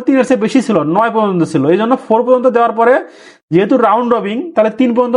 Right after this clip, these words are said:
দেওয়ার পরে সে অটোমেটিক পি ফোর ছেড়ে দেবে। তাহলে পি ফোর যে ছেড়ে দিচ্ছে, পি ফোর এর প্রথমে অ্যাক্সেস পেল, এবং তিন পর্যন্ত দেওয়ার পরে নয় থেকে কেটে হলো কত? ছয়। এখন সে হিসাব করবে প্রসেসর যে এই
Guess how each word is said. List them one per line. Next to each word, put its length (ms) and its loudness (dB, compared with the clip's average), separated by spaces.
দেওয়ার 240 2
পরে 120 2
সে 120 2
অটোমেটিক 460 -2
পি 140 0
ফোর 180 0
ছেড়ে 240 0
দেবে। 140 -6
তাহলে 220 -4
পি 160 4
ফোর 160 0
যে 140 4
ছেড়ে 260 2
দিচ্ছে, 260 -2
পি 140 2
ফোর 140 2
এর 100 -2
প্রথমে 240 0
অ্যাক্সেস 300 -6
পেল, 160 2
এবং 120 0
তিন 160 2
পর্যন্ত 280 2
দেওয়ার 220 0
পরে 160 4
নয় 200 2
থেকে 200 -2
কেটে 180 2
হলো 200 2
কত? 100 0
ছয়। 260 0
এখন 200 -4
সে 140 4
হিসাব 240 0
করবে 260 0
প্রসেসর 420 -2
যে 80 4
এই 60 2